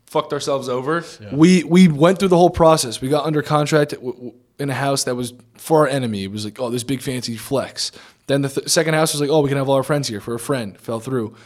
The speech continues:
Speaker 3: Third house, we're here, and it's just, you know what? This is us.
Speaker 2: Feels right, yeah.
Speaker 3: And literally, after I heard that quote, it was right before we started making renovations. I kept that in mind, and I was like, "Do everything for you."
Speaker 2: Yeah.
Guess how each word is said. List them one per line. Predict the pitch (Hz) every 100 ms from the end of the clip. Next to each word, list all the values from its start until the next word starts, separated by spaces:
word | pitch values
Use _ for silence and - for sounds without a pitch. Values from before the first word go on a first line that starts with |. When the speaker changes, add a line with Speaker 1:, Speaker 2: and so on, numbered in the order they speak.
| _ _ _ _
Speaker 3:
Third | 170 185
house, | 151 147 147 - _ _
we're | 127
here, | 120 135 131 120
and | 117 120
it's | 107
just, | 127 - - _ _
you | 131
know | 139
what? | 139
This | 135 -
is | 117
us. | 113 90 -
Speaker 2:
Feels | 117 92
right, | 95 87
yeah. | 95 92 -
Speaker 3:
And | 151 147 - -
literally, | 147 185 202 220 208 - - - _ _ _ _ _ -
after | 165 180
I | 185
heard | 185
that | 175
quote, | - 147 170 - - _
it | -
was | 147 131
right | 147
before | 147 - 143 151
we | 147
started | 143 147
making | 143 143 143
renovations. | 135 127 131 131 147
I | - 131
kept | - - 170
that | 170 170 -
in | 160
mind, | 147 135 117 110 107 - _ _
and | 135 135
I |
was | 135
like, | 127 123 - _ 123 117
"Do | 156 185 190
everything | 151 147 147 151 143
for | - 123
you." | 110 104 90 - -
Speaker 2:
Yeah. | 101 90